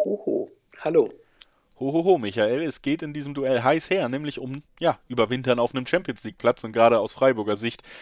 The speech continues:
Speaker 2: dürfte das noch leicht ungewohnt klingen, dass das so im Bereich des Möglichen ist. Bevor wir auf die Konstellation weiterblicken, erstmal aber der Blick zurück bei den Freiburgern. Da gab's am vergangenen,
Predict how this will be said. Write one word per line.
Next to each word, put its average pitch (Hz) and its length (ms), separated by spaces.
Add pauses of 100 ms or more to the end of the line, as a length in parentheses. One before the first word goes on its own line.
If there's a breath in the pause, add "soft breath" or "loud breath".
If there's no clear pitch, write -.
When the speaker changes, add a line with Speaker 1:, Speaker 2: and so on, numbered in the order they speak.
(280 loud breath)
Speaker 2:
dürfte 123 220
das 120 180
noch 120 140
leicht 127 300
ungewohnt 131 480
klingen, 117 280
dass 110 160
das 110 180
so 120 200
im 117 160
Bereich 110 400 (360 loud breath)
des 113 160
Möglichen 127 480
ist. 143 200
Bevor 135 400
wir 123 100
auf 123 140
die 123 80
Konstellation 120 640
weiterblicken, 123 600 (320 loud breath)
erstmal 110 460 (140)
aber 101 160
der 104 80
Blick 110 320 (120)
zurück - 640
bei 117 220
den 117 180
Freiburgern. 117 800 (240 soft breath)
Da 113 100
gab's 135 340
am 127 120
vergangenen, 135 560